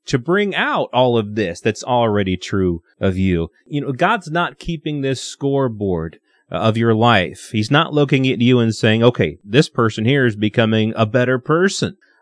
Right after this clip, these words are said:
or, "This person over here is becoming a worse person." You know, you're not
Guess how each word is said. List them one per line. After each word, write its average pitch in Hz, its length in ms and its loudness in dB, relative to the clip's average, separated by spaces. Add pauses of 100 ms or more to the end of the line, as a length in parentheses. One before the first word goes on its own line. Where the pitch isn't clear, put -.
or, 104 320 4
"This 127 220 4
person 123 360 -2
over 113 140 0
here 131 260 2
is 117 120 0
becoming 123 440 0
a 135 80 2
worse 165 360 0
person." 98 640 -4 (240)
You 113 100 2
know, 123 80 4
you're 139 100 2
not 214 240 0